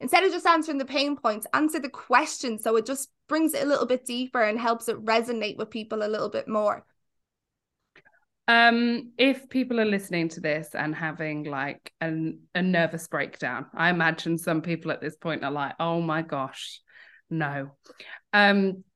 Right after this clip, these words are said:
Speaker 2: this is where you come in and where your agency comes in. And I think that a lot of people think that it's unaffordable to have someone doing their social media,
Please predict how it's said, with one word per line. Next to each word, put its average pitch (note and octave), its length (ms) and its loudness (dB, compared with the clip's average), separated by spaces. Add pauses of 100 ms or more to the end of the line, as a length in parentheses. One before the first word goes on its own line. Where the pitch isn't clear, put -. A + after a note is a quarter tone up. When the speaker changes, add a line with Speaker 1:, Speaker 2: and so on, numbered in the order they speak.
(160)
Speaker 2:
this A#3+ 440 4
is F#3 360 -2
where F3+ 140 4
you E3+ 200 2
come D#3+ 200 -4
in C#3 240 -2
and D#3 160 -2
where D#3 100 0
your D#3 180 -2
agency D#3+ 440 -4
comes D3+ 340 -4
in. C#3+ 320 -2
And E3+ 140 2
I F3 80 2
think G#3 300 -2
that G3 180 4
a - 20 4
lot F#3 280 2
of F#3+ 140 -4
people F#3+ 360 -4
think F3 360 -4
that D#3+ 160 0
it's - 400 -6 (460)
unaffordable F3+ 800 2
to E3+ 80 -12
have F3 160 -8
someone F3 300 -4
doing F3+ 200 -2
their F3 140 -2
social F3 340 -4
media, G3 500 2